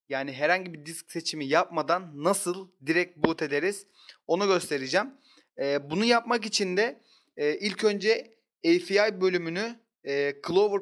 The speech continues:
Configurator programı ile mount edip, yani, e, görünebilir hale getirip efi Clover içindeki config.please dosyasında ufak bir değişiklik yapacağız.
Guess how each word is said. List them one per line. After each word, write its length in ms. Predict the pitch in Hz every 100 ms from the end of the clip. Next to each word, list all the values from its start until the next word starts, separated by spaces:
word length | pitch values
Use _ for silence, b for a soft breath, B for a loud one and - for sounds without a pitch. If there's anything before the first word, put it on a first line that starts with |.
| 196
Configurator 680 | 180 180 180 185 208 190 151
programı 460 | - 160 156 170 202
ile 480 | 190 151 190 233 _ _ _ -
mount 320 | 165 208 202
edip, 380 | 151 180 - _ _ _ _ -
yani, 500 | 160 156 165 185 -
e, 320 | 143 139 143
görünebilir 680 | 143 135 165 180 185 185 196
hale 320 | 156 160 175
getirip 640 | 185 170 160 147 208 - b b b _ _
efi 680 | 208 220 220 190 233 - _ _ _
Clover 380 | 170 185 202 190
içindeki 720 | 185 - 170 160 156 214 220 -
config.please 1000 | 202 208 202 180 170 165 - 190 190
dosyasında 720 | 170 156 151 143 151 180 226 -
ufak 340 | 180 220 214
bir 80 | 185
değişiklik 460 | 185 180 175 190 180
yapacağız. 500 | 151 139 202 262